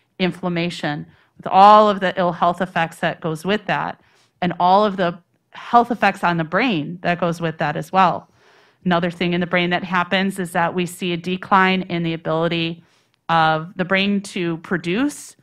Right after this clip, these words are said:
and respond to dopamine. Dopamine makes you feel good,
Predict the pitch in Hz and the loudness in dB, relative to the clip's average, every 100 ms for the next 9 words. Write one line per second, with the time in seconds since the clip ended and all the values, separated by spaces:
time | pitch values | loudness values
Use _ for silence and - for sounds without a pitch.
0 | _ _ - 170 170 170 - 175 180 180 | _ _ -8 -4 -4 -4 0 0 0 -2
1 | 170 208 208 175 151 147 180 _ _ _ | 0 0 0 -4 -4 -6 -12 _ _ _
2 | _ _ _ _ - 190 196 196 220 226 | _ _ _ _ -12 2 4 4 4 4
3 | 226 220 175 - 185 175 170 170 170 - | 4 2 -2 -4 -10 -6 -2 -2 -4 -8
4 | 147 175 | -8 -10